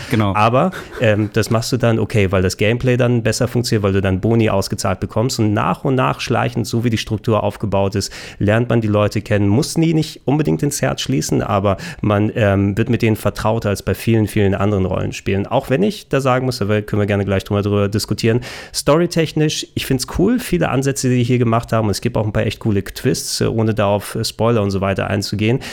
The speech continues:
Speaker 2: Aber man muss schon bei manchen Charakterisierungen sagen, da ist einige schon sehr, sehr japanisch, ne?
Speaker 1: Mhm.
Speaker 2: Und, ähm, so ein bisschen konstruiert in, in der einen oder anderen Art, das, äh, wenn man auf ein paar spezielle Fälle eingeht.
Speaker 1: Ja, das stimmt. Ähm,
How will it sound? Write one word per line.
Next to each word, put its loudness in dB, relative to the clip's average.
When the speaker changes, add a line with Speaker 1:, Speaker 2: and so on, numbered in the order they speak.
Speaker 2:
Aber 2
man 4
muss 2
schon 0
bei 4
manchen 0
Charakterisierungen 2
sagen, 0
da 0
ist -4
einige 0
schon 0
sehr, 0
sehr 2
japanisch, -2
ne? 4
Speaker 1:
Mhm. 2
Speaker 2:
Und, -2
ähm, 2
so 0
ein 0
bisschen 0
konstruiert 0
in, 0
in 2
der 2
einen 0
oder 0
anderen 0
Art, -6
das, -2
äh, 0
wenn 2
man 2
auf 0
ein -4
paar 0
spezielle -4
Fälle -2
eingeht. -4
Speaker 1:
Ja, 4
das -2
stimmt. 0
Ähm, 4